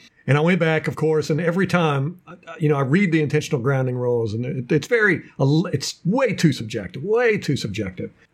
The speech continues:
And, but one of the qualifications for it to be intentional grounding is that the quarterback must be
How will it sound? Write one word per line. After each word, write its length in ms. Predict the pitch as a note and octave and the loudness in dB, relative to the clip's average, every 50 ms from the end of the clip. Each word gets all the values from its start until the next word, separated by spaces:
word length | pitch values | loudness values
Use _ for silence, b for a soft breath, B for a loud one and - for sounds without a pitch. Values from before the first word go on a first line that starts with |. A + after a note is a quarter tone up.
| _ _ | _ _
And, 460 | - E3+ E3 D#3+ D#3+ D3+ D3+ G3+ F#3+ | 0 2 2 2 0 0 -2 -2 0
but 140 | C#3 F3+ G#3+ | 0 0 2
one 200 | G3+ B3+ D4 D4 | 2 -2 0 0
of 120 | C4 G3+ | 0 0
the 80 | G3 - | 0 0
qualifications 800 | - A3 G#3+ F#3+ E3+ C#3+ D#3 - E3+ G3 G3+ - - F3 D#3 - | 0 0 0 0 0 -2 0 0 0 0 2 0 0 0 0 0
for 180 | - F3+ F3 E3 | 0 0 0 2
it 40 | |
to 80 | C#3+ D#3+ | 0 0
be 140 | C#3+ D#3 D3+ | 0 0 0
intentional 460 | C3+ - - E3+ F3 - D#3+ C#3+ B2 | 0 0 0 0 0 0 -2 -4 -4
grounding 680 | A2+ G#2+ A2+ B2 D3+ F#3+ G3+ G3 D#3 C3 B2+ B2 C#3 F3+ | -2 -2 -2 0 0 0 0 0 -2 -2 -2 -4 -4 0
is 240 | E3 D3+ C#3 A#2 A#2 | 0 0 0 0 -2
that 340 | D3 D3 C#3+ C#3 C#3 - b b b b _ _ _ | -2 -2 -2 -4 -6 -8 b b b b _ _ _
the 80 | D3 C#3 | -2 -2
quarterback 680 | - - G3+ A3+ A3+ A3 F3+ D#3 F#3 F3+ F3 F3 D3+ C#3+ | 0 0 0 0 2 2 0 2 2 0 0 0 0 0
must 340 | D#3 F3 F3+ F3 - - | 2 2 2 0 0 0
be 400 | - E3 D#3+ D3+ D3 C#3+ E3 E3 | 2 2 2 2 2 0 -4 -6